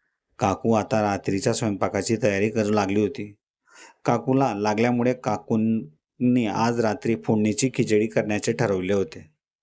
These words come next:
असे भरपूर दिवस झाले होते, मेसमध्येही मला ती खिचडी मिळत नव्हती, म्हणून आज माझ्या आवडीचे जेवण काकू बनविणार होत्या. सकाळपासून संध्याकाळपर्यंत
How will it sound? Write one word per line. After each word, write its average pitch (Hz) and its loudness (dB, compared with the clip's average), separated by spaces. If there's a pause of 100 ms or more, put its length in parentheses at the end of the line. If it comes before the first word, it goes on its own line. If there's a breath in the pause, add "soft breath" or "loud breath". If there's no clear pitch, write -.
(720 soft breath)
असे 107 2
भरपूर 104 -2
दिवस 110 2
झाले 104 0
होते, 95 -2 (560)
मेसमध्येही 139 2
मला 131 2
ती 135 -4
खिचडी 110 2
मिळत 107 0
नव्हती, 101 -2 (200)
म्हणून 104 2
आज 104 0
माझ्या 104 0
आवडीचे 98 -2
जेवण 104 0 (560 loud breath)
काकू 117 2
बनविणार 104 0
होत्या. 107 -4 (840)
सकाळपासून 107 0
संध्याकाळपर्यंत 101 -2